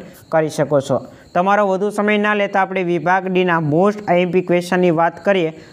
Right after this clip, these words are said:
તો આ મેં પાર્ટ વાઇઝ પ્રશ્નો લીધેલા છે. જો તમારી પાસે વધારે સમય વધે તો તમે બાકીના પ્રશ્નો કરી શકો છો,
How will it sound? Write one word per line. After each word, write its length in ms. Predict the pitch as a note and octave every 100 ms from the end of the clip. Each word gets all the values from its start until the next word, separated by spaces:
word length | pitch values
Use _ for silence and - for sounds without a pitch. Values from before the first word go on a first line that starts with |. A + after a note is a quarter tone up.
| - -
તો 80 |
આ 140 | F3+ F#3
મેં 220 | G3 F#3+
પાર્ટ 280 | F#3 G3+ G#3
વાઇઝ 280 | G#3 A3 G#3+
પ્રશ્નો 380 | F#3 F#3+ F#3+
લીધેલા 460 | F3 E3+ F3 F#3 E3+
છે. 140 | E3
જો 120 | E3 E3+
તમારી 440 | F3 F#3+ G#3 G#3+
પાસે 420 | G#3 F3+ F#3 F#3+
વધારે 360 | E3+ E3 F3 F3+
સમય 400 | F3+ E3+ E3+ F3 F3 - C#3+
વધે 340 | D#3+ F#3 G3
તો 120 | F#3+
તમે 240 | F#3 F3+ F3
બાકીના 420 | E3 F3 F3 F3
પ્રશ્નો 380 | E3+ E3+ F3 E3+
કરી 320 | - E3+ F#3+
શકો 320 | F#3+ D#3 D3
છો, 160 | C#3